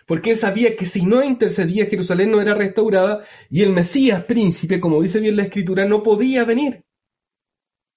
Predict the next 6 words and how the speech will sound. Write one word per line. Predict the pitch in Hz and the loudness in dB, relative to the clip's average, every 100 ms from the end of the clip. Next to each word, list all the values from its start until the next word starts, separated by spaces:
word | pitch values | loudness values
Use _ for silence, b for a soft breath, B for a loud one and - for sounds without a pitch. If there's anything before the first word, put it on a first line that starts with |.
| _ - | _ -4
Tenía | 165 247 285 | -2 0 0
que | 240 | 0
venir | 202 196 285 311 | 2 2 2 2
una | 247 185 | 0 0
Jerusalén | 175 165 156 156 | -2 -4 -2 -4
restaurada. | 156 139 143 135 120 104 98 | -4 -6 -4 -2 -2 -4 -10